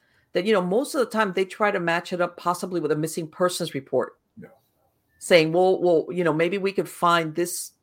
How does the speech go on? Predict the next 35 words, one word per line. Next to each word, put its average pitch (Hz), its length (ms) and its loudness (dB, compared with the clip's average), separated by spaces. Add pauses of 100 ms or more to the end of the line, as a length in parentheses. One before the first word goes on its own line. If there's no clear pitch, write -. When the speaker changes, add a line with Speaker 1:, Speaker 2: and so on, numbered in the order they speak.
(120)
Speaker 1:
this 180 180 -4
person 175 560 -2
that 123 160 -2
was, 147 220 -2
the 143 100 -4
family 175 480 4
issued 170 240 0
a 156 40 -2
missing 156 300 -4
persons 170 380 -2
report, 170 380 4
and 147 120 2
we 151 280 -2 (180)
Speaker 2:
Right. - 100 -16 (100)
Speaker 1:
were 170 180 6
able 190 280 10
to 170 200 -6
real, 175 340 4
you 185 60 6
know, 139 260 6
this 185 220 2
is, 185 120 -6
this 170 280 -6
is 190 100 -8
who - 100 -8
we're 156 60 0
talking 190 360 0
about." 123 260 2 (340)
And 196 140 4
even 220 160 6
now, 196 200 8
sometimes 185 380 -2
they'll, 160 240 2
they'll, 160 320 4
they're, 151 240 0